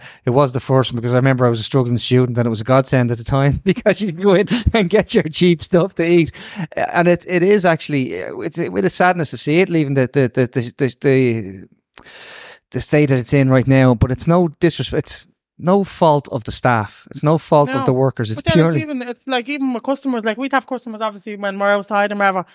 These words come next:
Speaker 2: and they'd say, like, they miss it terrible because, like, you have your bigger stores, obviously, who can charge a greater price, whereas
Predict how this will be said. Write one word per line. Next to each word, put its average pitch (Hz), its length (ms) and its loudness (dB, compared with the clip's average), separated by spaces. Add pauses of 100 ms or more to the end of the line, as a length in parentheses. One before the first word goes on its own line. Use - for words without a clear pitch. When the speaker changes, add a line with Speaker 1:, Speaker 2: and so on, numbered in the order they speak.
(280)
Speaker 2:
and 208 120 0
they'd 208 140 0
say, 226 160 2
like, 208 140 2
they 208 120 -2
miss 202 180 -6
it 196 40 -12
terrible 226 320 0
because, 233 340 0 (380)
like, 262 140 0
you 262 60 2
have 277 180 2
your 247 80 4
bigger 226 240 0
stores, 208 300 0
obviously, 202 320 -2
who 185 40 -6
can 190 120 -10
charge 202 340 0
a 190 60 -6
greater 196 260 -2
price, 208 340 -2
whereas 208 380 0